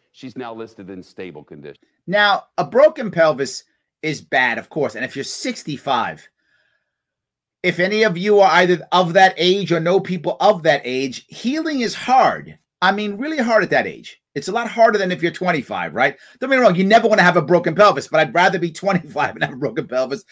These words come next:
Speaker 2: than sixty-five and have one. I mean, I'd rather if I got a choice.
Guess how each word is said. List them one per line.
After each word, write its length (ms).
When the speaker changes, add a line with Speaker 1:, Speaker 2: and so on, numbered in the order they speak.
Speaker 2:
than 160
sixty-five 640
and 100
have 220
one. 100
I 40
mean, 120
I'd 80
rather 320
if 80
I 60
got 80
a 20
choice. 400